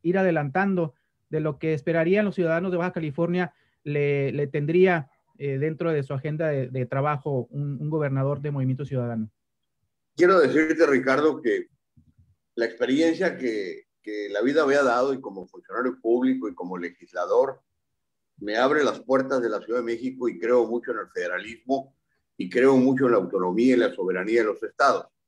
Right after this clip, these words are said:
Speaker 2: Pero no, si no eres un gran acarreador de bienes y servicios, no avanzas. Tenemos todas las posibilidades a través de nuestra fracción parlamentaria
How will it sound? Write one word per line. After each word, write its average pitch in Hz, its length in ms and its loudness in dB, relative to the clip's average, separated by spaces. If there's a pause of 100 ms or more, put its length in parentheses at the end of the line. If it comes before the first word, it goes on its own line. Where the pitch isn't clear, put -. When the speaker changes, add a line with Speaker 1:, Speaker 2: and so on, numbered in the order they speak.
(840)
Speaker 2:
Pero 120 200 0
no, 135 140 -2
si 117 160 -10
no 151 140 0
eres 175 160 2
un 175 160 -2
gran 160 220 -2
acarreador 120 760 -4
de 127 160 -4
bienes 127 420 -8
y 135 80 -20
servicios, 117 600 -6 (800)
no 123 240 0
avanzas. 131 580 0 (760)
Tenemos 160 420 0
todas 170 240 6
las 139 120 2
posibilidades 123 760 -4
a 131 100 -6
través 113 300 -4
de 127 80 -2
nuestra 104 300 -8
fracción 127 400 -6
parlamentaria 123 800 0